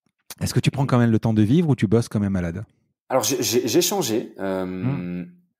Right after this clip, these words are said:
Speaker 2: je, je, en fait, mes, mes, mes enfants sont très jeunes, hein. J'ai deux filles, comme j'ai dit, qui ont, qui ont, euh, qui ont cinq mois et deux ans.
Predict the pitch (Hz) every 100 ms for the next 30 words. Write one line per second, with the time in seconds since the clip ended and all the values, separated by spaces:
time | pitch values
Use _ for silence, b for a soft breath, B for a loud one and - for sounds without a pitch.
0 | _ _ 101 104 104 - 98 - - -
1 | _ _ _ - 160 - - _ 120 110
2 | 113 110 110 120 143 139 - 131 117 147
3 | 113 98 95 104 - 151 107 98 107 143
4 | 101 98 92 95 104 101 95 90 87 87
5 | 85 92 - 110 - 110 110 98 98 107
6 | 147